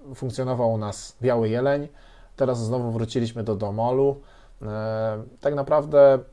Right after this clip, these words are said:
mm, trzeba szukać. E, kwestia wygląda w ten sposób, że na pewno ten proszek musi się wypłukać. E, jeżeli proszek się nie wypłukuje,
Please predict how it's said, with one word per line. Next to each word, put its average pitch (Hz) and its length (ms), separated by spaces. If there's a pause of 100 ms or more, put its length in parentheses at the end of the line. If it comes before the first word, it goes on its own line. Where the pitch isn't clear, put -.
(100)
mm, 117 420
trzeba 156 260
szukać. 139 640 (100)
E, 123 960 (300)
kwestia 151 340
wygląda 123 460
w 113 40
ten 143 140
sposób, 147 400
że 120 320 (280)
na 117 100
pewno 143 500 (180)
ten 113 180
proszek 139 540 (140)
musi 135 280
się 113 320 (120)
wypłukać. 135 1040 (440)
E, 110 680
jeżeli 139 340
proszek 147 320
się 139 140
nie 147 120
wypłukuje, 160 680